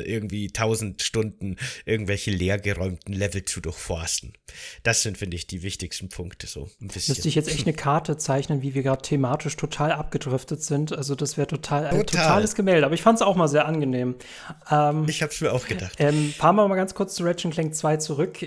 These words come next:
Speaker 2: Ähm, dreißig Sekunden Spoiler-Part, keine Ahnung. Du kannst alle Fragen stellen und ich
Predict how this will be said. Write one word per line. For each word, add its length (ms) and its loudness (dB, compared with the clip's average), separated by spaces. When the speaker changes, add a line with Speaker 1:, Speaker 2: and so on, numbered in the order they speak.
Speaker 2:
Ähm, 1300 2
dreißig 380 0
Sekunden 460 2
Spoiler-Part, 760 2
keine 300 -6
Ahnung. 300 -4
Du 100 -2
kannst 400 0
alle 240 2
Fragen 440 4
stellen 360 2
und 140 -4
ich 160 -14